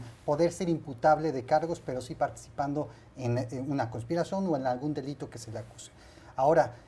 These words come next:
eh, es esta, estas son dos opciones que, pues, eh, la primera, la de hacer un juicio fo-, político, depende a ciencia cierta de que los republicanos mantengan el control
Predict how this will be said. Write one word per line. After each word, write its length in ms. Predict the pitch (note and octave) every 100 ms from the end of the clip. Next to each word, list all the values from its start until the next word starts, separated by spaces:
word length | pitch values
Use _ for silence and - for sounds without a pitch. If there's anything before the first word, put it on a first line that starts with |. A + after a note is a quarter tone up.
| - -
eh, 160 | D3+ - - - - - -
es 220 | F3 E3+ A3+
esta, 160 | -
estas 300 | F3 - F3+
son 160 | - G3+
dos 160 | G3
opciones 340 | G3+ - F#3+ G3+
que, 600 | - D3 C3 C#3 - - -
pues, 240 | C3+ A2+ C#3 C3
eh, 140 | D3
la 240 | B2 C3+ C#3
primera, 480 | C#3 D#3+ A3 C#4+ -
la 160 | C#3 C3
de 300 | C3 C3 -
hacer 280 | A#2+ E3 E3
un 60 |
juicio 300 | D#3+ E3 E3+
fo-, 200 | - D3 - -
político, 600 | C3+ C#3 D#3 E3 - G3 - - -
depende 680 | A#2+ D3+ F3 F#3 G3+ E3
a 120 | A#2 A#2
ciencia 260 | D3+ F3
cierta 320 | E3 D#3 G3+
de 140 | G3+ -
que 100 | C3+
los 220 | B2 A#2
republicanos 520 | A#2 B2 A#2 F3 G#3+
mantengan 400 | C#3 A#2+ C3+ C#3+
el 60 | A2+
control 480 | A#2+ A#2 B2 C3